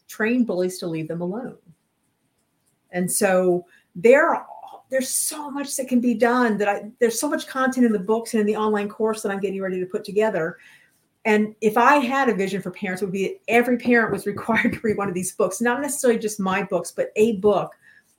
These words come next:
on how to teach your kid about these kinds of things, um, so that they are more confident, they are savvier, they are more empowered, and they can be safer kids as a result. Parents have so much power to make their kids safer.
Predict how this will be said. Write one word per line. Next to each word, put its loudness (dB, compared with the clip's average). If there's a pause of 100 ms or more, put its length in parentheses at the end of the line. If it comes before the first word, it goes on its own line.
on -2
how 0
to 2
teach -4
your -8
kid 0
about -2
these -8
kinds -6
of -10
things, -8 (640)
um, -2 (140)
so 6
that 2
they 4
are 2
more 0
confident, -8
they -4
are -2
savvier, -6
they -4
are 0
more -4
empowered, -12
and -6
they -4
can -8
be -8
safer -4
kids -10
as -6
a -4
result. -6 (760)
Parents 0
have 2
so -2
much -4
power 0
to -2
make -2
their -4
kids -6
safer. -8